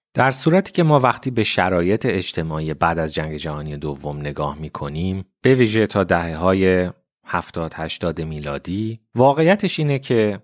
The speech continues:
اون احساس نافذ و فراگیر "ما می‌توانیم، ما خوبیم، ما پیروزیم"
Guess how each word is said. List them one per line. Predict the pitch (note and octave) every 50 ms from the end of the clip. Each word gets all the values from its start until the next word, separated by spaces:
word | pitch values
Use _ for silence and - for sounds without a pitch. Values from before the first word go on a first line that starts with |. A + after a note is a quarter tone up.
| _ _
اون | - F#3 G3+ F3 -
احساس | - G2+ F2+ - - - A2+ A2+ A#2+ A2+ - -
نافذ | A2 G2+ F#2+ F#2 F#2+ F#2+ F#2+ F#2+ F#2+ - - A#2+ C3 C3 B2 A#2
و | A2+ G2+
فراگیر | - - F#2 E2 D#2 E2+ E2+ D#2+ D2+ D2+ F2+ G2+ G#2 G#2 G#2 G2+ G2 F2
"ما | D#2 F2+ F2 F2
می‌توانیم، | F2 F2 D#2+ - F2+ E2 D#2 D#2 D#2 D#2 D#2+ F2 G#2 A2+ A2+ A2 - _ -
ما | E2+ E2 D#2+
خوبیم، | - D2 - E2+ D#2+ C#2+ D#2+ F2 G2 G#2+ A#2 A#2 A2+ _ _
ما | F2 F2 F2+
پیروزیم" | F2 - - F2+ E2 E2+ D#2+ D2+ D#2 G2+ B2 D#3 D#3+